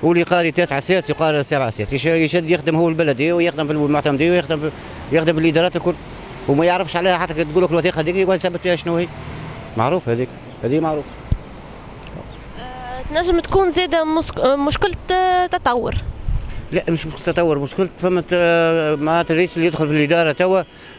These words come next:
Speaker 1: اللي عنده شكون يدخل الإدارة، حتى قاري، فهمت، خمسة ابتدائي، تلقاه هو، فهمت، شاد، آه، شيف سيرفيس، واللي عندهم شهايد، فهمت، مش شادين الحيوط. هذاك هو، فهمت، علاش ال-، معناتها الإدارة ديما متعطلة، خاطرهم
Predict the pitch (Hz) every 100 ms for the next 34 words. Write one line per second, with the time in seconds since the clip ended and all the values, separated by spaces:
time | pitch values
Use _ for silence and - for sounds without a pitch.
0 | 143 165 147 180 170 170 180 175 175 170
1 | 156 156 156 180 156 175 170 180 165 151
2 | 160 135 156 131 - - 175 180 165 151
3 | 143 185 180 175 175 170 185 180 170 160
4 | - 185 165 180 175 160 139 - - 180
5 | 170 180 160 160 - - - - - -
6 | 147 175 180 170 185 160 151 - 156 180
7 | 170 180 185 180 180 185 175 147 135 143
8 | 170 170 165 147 143 147 160 143 131 131
9 | 127 123 120 123 117 135 143 143 127 123
10 | 127 107 143 147